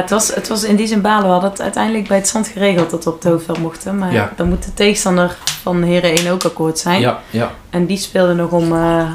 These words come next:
Speaker 1: om degradatie.
Speaker 2: Dat
Speaker 1: Dus
Speaker 2: klopt,
Speaker 1: die wilde
Speaker 2: dat
Speaker 1: niet,
Speaker 2: klopt.
Speaker 1: eh, afwijken van het hoofdveld.
Speaker 2: Nee, dat klopt. En,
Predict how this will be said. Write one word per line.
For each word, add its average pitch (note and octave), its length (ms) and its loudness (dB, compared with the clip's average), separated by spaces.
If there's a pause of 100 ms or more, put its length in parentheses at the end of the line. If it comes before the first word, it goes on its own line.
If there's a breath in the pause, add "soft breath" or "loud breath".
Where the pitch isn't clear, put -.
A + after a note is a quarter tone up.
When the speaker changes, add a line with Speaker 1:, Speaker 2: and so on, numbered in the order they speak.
(120)
Speaker 1:
om G3 120 2
degradatie. F3 720 -2 (120)
Speaker 2:
Dat - 100 -6
Speaker 1:
Dus F#3 100 0
Speaker 2:
klopt, G3+ 140 -2
Speaker 1:
die F#3 120 -2
wilde F3 220 0
Speaker 2:
dat F3+ 100 4
Speaker 1:
niet, F3 240 2
Speaker 2:
klopt. E3+ 240 -6
Speaker 1:
eh, E3+ 60 -6
afwijken F3+ 440 -6
van E3+ 100 -8
het D#3+ 100 -10
hoofdveld. F3 320 -6
Speaker 2:
Nee, G2+ 100 -4
dat F#2+ 100 -4
klopt. G2 320 -8 (180)
En, F#2+ 200 -8